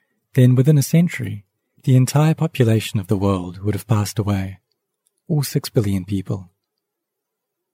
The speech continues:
However, because there are additional births replacing those who have died, we fail to see the presence of death, except for those terrible events that stem from natural disasters.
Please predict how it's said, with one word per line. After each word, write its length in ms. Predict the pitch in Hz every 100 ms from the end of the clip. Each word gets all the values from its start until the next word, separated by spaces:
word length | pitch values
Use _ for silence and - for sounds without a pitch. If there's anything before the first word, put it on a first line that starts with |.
| _ _
However, 580 | - 123 135 110 92 90 _ _ _ _ _
because 340 | - - 147 -
there 180 | 135 131
are 240 | 143 160
additional 400 | 127 107 107 90
births 420 | 92 87 82 -
replacing 520 | 117 - 135 - 123
those 220 | 98 92 -
who 100 | 95
have 120 | 90
died, 400 | 101 92 95 - _ _ _ _ _ _ -
we 80 | 123
fail 280 | - 139
to 100 | 156
see 140 | - 156
the 120 | 127
presence 440 | - 113 98 95
of 100 | 98
death, 420 | 101 95 95 - _ _ _ _ _ _ -
except 320 | 147 - 165
for 100 | -
those 200 | 139 123
terrible 420 | - 127 131 113 101
events 380 | 104 95 101
that 120 | 123 120
stem 320 | - 101 95
from 200 | - 98
natural 320 | 104 - 107
disasters. 800 | 101 98 98 101 - 113 -